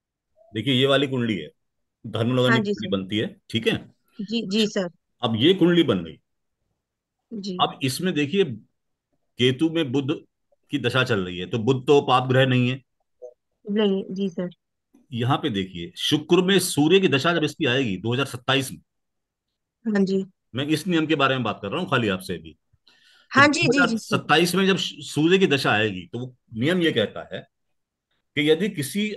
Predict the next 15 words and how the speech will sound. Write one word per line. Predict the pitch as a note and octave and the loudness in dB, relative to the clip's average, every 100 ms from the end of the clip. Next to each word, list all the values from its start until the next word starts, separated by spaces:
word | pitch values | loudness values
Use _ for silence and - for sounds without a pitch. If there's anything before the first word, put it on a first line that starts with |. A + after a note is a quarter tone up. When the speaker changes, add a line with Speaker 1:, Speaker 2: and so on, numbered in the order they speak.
| - | -2
Speaker 1:
अशुभ | B2+ - F3 | 0 0 0
ग्रह | C3+ C#3 | 0 0
की | C#3+ | -2
दशा | A#2+ G2+ G2 E2+ | -4 -4 -6 -8
हो, | F2 G#2 - _ _ _ _ _ _ _ _ - | -8 -10 -10 _ _ _ _ _ _ _ _ -6
Speaker 2:
हम्म। | F#3+ F3 F3 G#3 - _ _ _ _ _ _ _ _ - | -4 -2 -6 -8 -12 _ _ _ _ _ _ _ _ -6
Speaker 1:
तो | |
ये | C3+ G3+ | 2 4
देखना | F3+ D#3+ C#3+ C3 | 4 2 0 -2
है | B2+ G3 | 0 -2
कि | A3 G3 | -4 -4
वो | F3+ G#3+ G#3+ | 0 0 0
किस | - A#3 D3+ | -2 -2 -2
भाव | B2+ B2+ C3 | 2 4 2
से | - F#3 | 0 -2